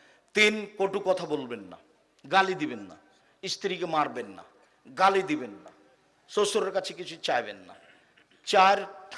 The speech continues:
মুখের উপরে মারবেন না। পাঁচ, জরুরি প্রয়োজন ছাড়া স্ত্রীকে কোথাও যেতে দিবেন না।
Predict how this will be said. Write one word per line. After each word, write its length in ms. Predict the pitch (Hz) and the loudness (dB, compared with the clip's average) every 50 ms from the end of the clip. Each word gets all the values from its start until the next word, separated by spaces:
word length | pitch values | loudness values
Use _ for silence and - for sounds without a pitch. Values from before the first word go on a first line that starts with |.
| - - - _ _ _ _ _ _ _ _ _ _ _ _ _ _ _ _ _ _ _ _ _ _ _ _ _ _ _ _ _ _ _ _ _ - _ - | -16 -18 -20 _ _ _ _ _ _ _ _ _ _ _ _ _ _ _ _ _ _ _ _ _ _ _ _ _ _ _ _ _ _ _ _ _ -20 _ -6
মুখের 260 | 170 175 - 190 202 | -6 -2 2 2 2
উপরে 220 | 190 185 185 180 | 4 4 2 2
মারবেন 360 | 165 147 147 135 117 110 117 107 101 98 | 2 2 2 0 0 -4 -8 -10 -12 -16
না। 60 | 85 - - _ _ _ _ _ _ _ _ _ _ - | -20 -20 -20 _ _ _ _ _ _ _ _ _ _ 4
পাঁচ, 320 | 196 196 208 202 202 - 165 - - - - - - 110 110 | 6 6 6 4 2 -2 -10 -14 -18 -20 -20 -20 -20 -10 0
জরুরি 420 | 113 180 190 196 190 190 202 208 | 2 4 6 6 4 2 0 -2
প্রয়োজন 420 | 202 196 185 175 170 175 180 175 160 | -2 -4 -4 -2 -2 -2 -4 -4 -4
ছাড়া 320 | - 165 160 160 160 160 | -2 0 0 2 0 0
স্ত্রীকে 380 | 151 - - 170 160 156 156 160 | -4 -8 -10 -10 -10 -10 -10 -10
কোথাও 280 | - 165 160 151 151 | -10 -10 -8 -6 -6
যেতে 260 | 147 147 165 160 151 | -6 -4 -4 -4 -4
দিবেন 260 | 147 - 127 110 113 110 | -6 -8 -10 -12 -14 -14
না। 140 | 101 95 | -16 -18